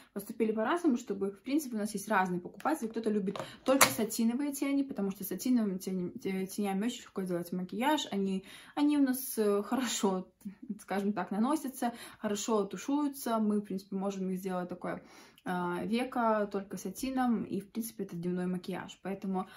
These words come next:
а, понятное дело, они сделали разное наполнение. Также они добавили черный. Мне очень сегодня интересно попробовать черный, потому что черный, э, бывает иногда, м, хорошим черным, а бывает иногда и не очень. Иногда так плешивит, поэтому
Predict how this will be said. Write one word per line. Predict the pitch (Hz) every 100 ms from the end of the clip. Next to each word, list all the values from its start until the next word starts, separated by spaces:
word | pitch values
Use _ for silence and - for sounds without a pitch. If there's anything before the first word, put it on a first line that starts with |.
| - -
а, | 185
понятное | 180 202 247 254 190
дело, | 220 226
они | 190 190
сделали | 180 180 180
разное | 185 190 190
наполнение. | 180 185 175 - - - - - -
Также | 254 262 233
они | 220
добавили | 214 214 202 214
черный. | 226 208 180 185
Мне | 202
очень | 226 233
сегодня | - 202 202
интересно | 208 208 202
попробовать | - 196 190 185
черный, | - 170 165 208 311 - - -
потому | - 202 202
что | -
черный, | 220 294 349 285 208 180
э, | 196 190
бывает | 185 208 214 220
иногда, | 202 190 190 190 190 185
м, | 185 - - - 185 -
хорошим | - 226 320 - 277
черным, | 269 247 247 220
а | 214
бывает | 262 202 196 214
иногда | 190 185 208 226 226 - _ -
и | 220
не | 208
очень. | 160 180 - - 185 - _ _ _ _ - -
Иногда | 190 185 196 202
так | 208 185
плешивит, | - 185 - 285 311 -
поэтому | - 190 190 190 185